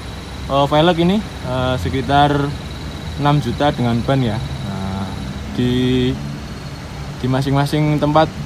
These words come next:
eh, disesuaikan aja berapa. Oke, kita beralih. Ini ada aksesoris seperti tangga ya, ini dari pipa. Kemudian untuk bagian bak sebelah kiri ini sama ya, masih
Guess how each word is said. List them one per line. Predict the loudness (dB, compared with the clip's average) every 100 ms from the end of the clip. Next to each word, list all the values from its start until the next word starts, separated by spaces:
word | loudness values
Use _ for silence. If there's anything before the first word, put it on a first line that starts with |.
| -6 -6 -2
eh, | 0 0 0 -4 -4 -2
disesuaikan | 0 2 2 2 0
aja | 0 -2 -4
berapa. | -4 -6 -4 -4 -4
Oke, | 0 2 4
kita | 4 6 8 6
beralih. | 4 2 4 6 6
Ini | 4 2 2
ada | 2 2 2 0
aksesoris | 0 0 0 2 0 -2
seperti | -4 -2 0
tangga | 0 2 2 2
ya, | 2 -2
ini | -2 0 0 -2
dari | -2 0 0
pipa. | 0 -2 2 2 4 4 2 -4 -8 -12 -14 -14 -14 -14 -14 -10 -10 -10 -14 -6
Kemudian | 2 6 8
untuk | 8 8 6
bagian | 8 4 6 6 6 4
bak | 6 4 4 -4
sebelah | -2 0 2 2
kiri | 2 2 6 8 6 4 -4
ini | -2 -2
sama | 0 2 2 2
ya, | 0 -2
masih | -4 -2